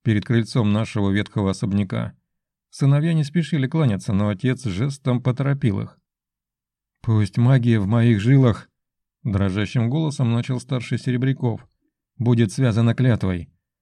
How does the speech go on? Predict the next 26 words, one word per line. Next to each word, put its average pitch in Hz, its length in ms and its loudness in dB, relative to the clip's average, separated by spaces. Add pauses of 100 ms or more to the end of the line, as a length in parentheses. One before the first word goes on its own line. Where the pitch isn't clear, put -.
(280)
Я 131 320 4
и 117 100 2
вся 135 320 0
семья 135 420 2
Серебряковых 127 840 2
даём 123 360 4
слово, 135 600 0 (280)
что 131 260 -4
с - 100 -4
этого 139 320 2
дня 135 220 4
мы 127 120 4
будем 123 320 4
служить 135 420 0
роду 127 220 2
Беловых 131 600 2 (340)
и 120 120 0
беспрекословно 123 840 2
подчиняться 123 600 0
их 101 100 2
главе, 113 500 2
Владимиру 127 600 4
Алексеевичу 123 640 2
Белову». 110 520 2 (760)
Между 113 380 0
мной 117 500 2